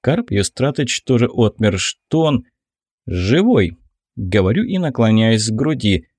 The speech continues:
а пышет от него, что от печки. Но сердце внутри трепыхается, и дышать он вроде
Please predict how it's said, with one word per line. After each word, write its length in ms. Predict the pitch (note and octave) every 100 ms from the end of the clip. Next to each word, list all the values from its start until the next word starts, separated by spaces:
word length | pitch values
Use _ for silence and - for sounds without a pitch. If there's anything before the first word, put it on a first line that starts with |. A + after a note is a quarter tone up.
| _
а 160 | G#2 G2 - _ -
пышет 420 | G3+ - G3+ -
от 120 | F#3+ _
него, 300 | F3 F3 E3+
что 420 | - - C#3 D3+
от 180 | C3+ - -
печки. 600 | G3 - - - G2 - _ _ -
Но 300 | G#2 E3 A3+
сердце 480 | - F#3 F#3+ -
внутри 300 | F3+ E3+ D#3
трепыхается, 840 | D#3+ D#3 D#3+ C#3+ B2+ C3 B2+ B2 B2
и 20 |
дышать 480 | G#2+ G2 - E3+ -
он 120 | D3+
вроде 480 | B2 D#3 C3 C3